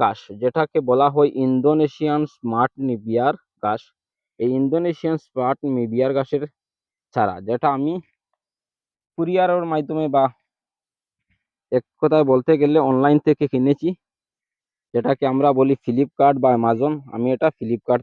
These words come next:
থেকে কিনেছি। আমার আশপাশে দেখতে পাচ্ছেন এখানে আমি রোপণ করেছি,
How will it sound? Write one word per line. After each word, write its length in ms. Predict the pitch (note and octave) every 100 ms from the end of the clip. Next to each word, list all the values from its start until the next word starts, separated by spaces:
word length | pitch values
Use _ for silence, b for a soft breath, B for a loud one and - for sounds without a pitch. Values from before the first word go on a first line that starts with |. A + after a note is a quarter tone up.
| -
থেকে 140 | A#2+
কিনেছি। 380 | A2 G2 F2+ _ _ _ _ _ _ _ _ _ _ _
আমার 300 | - B2 D3 D#3
আশপাশে 420 | B2+ B2 D3 D3 D#3+
দেখতে 260 | C3+ - D3
পাচ্ছেন 260 | C#3 C#3 B2+
এখানে 200 | C3+ C#3
আমি 160 | C3 B2+
রোপণ 280 | A2+ - C#3+
করেছি, 400 | D3 B2+ A#2+